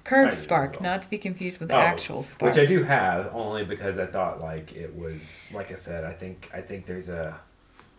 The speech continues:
Speaker 2: you can kind of smell some similarities
Speaker 1: I
Speaker 2: or, uh,
Speaker 1: think
Speaker 2: some family
Speaker 1: I just,
Speaker 2: relationship there.
Speaker 1: I never really got super into the Curve line. I liked Curve Crush. Um,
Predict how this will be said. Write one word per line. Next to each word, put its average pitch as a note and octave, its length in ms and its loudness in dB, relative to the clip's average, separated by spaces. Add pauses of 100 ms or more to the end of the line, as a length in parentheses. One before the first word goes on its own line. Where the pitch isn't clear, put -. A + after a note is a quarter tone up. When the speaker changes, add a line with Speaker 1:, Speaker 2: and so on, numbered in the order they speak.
(500)
Speaker 2:
you F#2 100 -10
can E2+ 160 -10
kind F#2+ 260 -8
of E2 140 -6 (1500)
smell C3 420 0
some G#2 240 -6
similarities F2 880 -6 (240)
Speaker 1:
I C4+ 140 10
Speaker 2:
or, C4+ 60 2
uh, - 40 -4
Speaker 1:
think E4+ 400 -4
Speaker 2:
some G2 220 -8
family D#2+ 520 -6
Speaker 1:
I B3 100 6
just, D4+ 320 6
Speaker 2:
relationship - 300 -10
there. C3+ 240 -14 (240)
Speaker 1:
I A#3+ 160 6
never C#4+ 320 6
really B3 240 8
got G3+ 300 2
super - 340 -2
into G3 320 -4
the A3+ 100 -2
Curve G#3 440 -4
line. G3+ 480 -6
I F#3 120 -2
liked F#3 380 -2
Curve F#3 300 -4
Crush. E3 460 -2 (560)
Um, F3+ 480 0